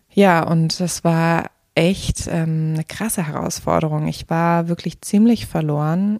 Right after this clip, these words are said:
und wusste gar nicht so recht, was ich jetzt tun soll. Und wollte gerne vertrauen in mein System und, und weiß ja auch, wie das geht. Und ich habe mich verbunden und ich habe geatmet, ich habe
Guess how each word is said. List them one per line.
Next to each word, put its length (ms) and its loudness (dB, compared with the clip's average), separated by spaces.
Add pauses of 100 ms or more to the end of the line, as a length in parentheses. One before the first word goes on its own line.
und 240 -4
wusste 380 -4
gar 200 -2
nicht 160 -2
so 140 -6
recht, 500 -8
was 380 -6
ich 140 -10
jetzt 260 -8
tun 320 -2
soll. 460 -6 (840)
Und 540 -8 (680)
wollte 480 4
gerne 320 4
vertrauen 640 -2
in 140 -2
mein 180 -2
System 480 -4
und, 360 -6
und 220 -6
weiß 320 0
ja 140 4
auch, 140 0
wie 80 0
das 320 -4
geht. 360 -2
Und 140 -8
ich 180 -12
habe 180 -10
mich 200 -8
verbunden 580 -6
und 120 -4
ich 180 -6
habe 160 -10
geatmet, 720 -2
ich 160 -12
habe 140 -10